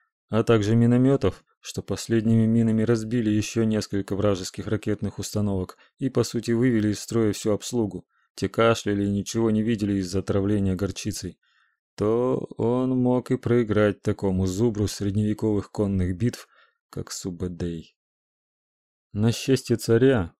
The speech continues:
потери в пехоте оказались не столь велики, как показалось вначале. Да, не маленькие, но не катастрофические. Так что они еще сказали свое веское слово в сражении,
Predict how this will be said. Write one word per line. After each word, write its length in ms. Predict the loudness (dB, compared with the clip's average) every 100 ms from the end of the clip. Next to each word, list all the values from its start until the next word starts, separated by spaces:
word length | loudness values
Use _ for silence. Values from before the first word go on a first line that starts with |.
| _
потери 400 | -4 -2 0 2
в 100 | 0
пехоте 480 | -2 -2 2 2 0
оказались 540 | -2 0 0 0 0 -2
не 100 | -2
столь 300 | 0 -2 0
велики, 400 | -2 -4 -4 -2
как 240 | -4 -4
показалось 560 | -6 -4 -2 -2 -4 -6
вначале. 560 | -6 -6 -6 -6 -8 _ _ _ _ _ _ _
Да, 420 | -4 2 4 4 2
не 140 | 2
маленькие, 720 | 4 4 2 0 -2 -6 -6
но 240 | -4 -2 -2
не 180 | -2
катастрофические. 1080 | -4 -4 -6 -4 -4 -4 -6 -10 -12 -14 -14 -20 _ _ _ _ -4
Так 180 | -4
что 200 | -2 2
они 220 | 4 4 4
еще 240 | 2 -4
сказали 460 | -2 0 4 4 2
свое 260 | -2 -2
веское 380 | 0 -2 -4 -6
слово 320 | -2 0 0
в 60 | -2
сражении, 640 | -2 -2 -2 -4 -6 -12